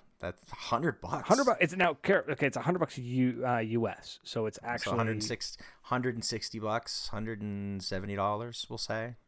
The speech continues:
Speaker 1: after
Speaker 2: Yeah.
Speaker 1: shipping.
Speaker 2: Yeah, but now go on def con's website and go look at the H K loaders he's got on there. They're three hundred and fifty,
Speaker 1: And you
Speaker 2: three hundred and sixty bucks.
Speaker 1: Oof.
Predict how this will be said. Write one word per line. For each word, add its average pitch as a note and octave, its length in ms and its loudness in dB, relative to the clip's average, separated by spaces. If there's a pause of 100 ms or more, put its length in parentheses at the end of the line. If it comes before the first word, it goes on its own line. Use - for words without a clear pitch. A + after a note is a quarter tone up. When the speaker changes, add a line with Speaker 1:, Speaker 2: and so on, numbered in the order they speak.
Speaker 1:
after A#2 180 -4
Speaker 2:
Yeah. G2+ 120 -4
Speaker 1:
shipping. - 360 -10
Speaker 2:
Yeah, E3 200 4
but D3+ 140 2
now D3+ 140 8
go D#3 140 8
on D#3 140 6
def D3+ 200 2
con's B2+ 200 0
website B2 520 2
and A#2+ 160 -4
go C3 80 4
look B2+ 160 4
at G#2+ 80 -8
the A#2+ 120 -4
H A#2+ 180 -4
K A#2+ 120 -2
loaders A2+ 360 2
he's A#2 160 -2
got A2+ 180 0
on C#3+ 240 2
there. G2 340 -2 (680)
They're A#2+ 160 4
three C3+ 240 0
hundred A#2 260 4
and G#2+ 100 0
fifty, A2 220 -2
Speaker 1:
And G#2 40 -6
you - 40 -12
Speaker 2:
three A2 100 -4
hundred G2+ 160 -4
and F#2+ 120 -6
sixty - 260 -12
bucks. - 440 -10 (1160)
Speaker 1:
Oof. G#2 220 -6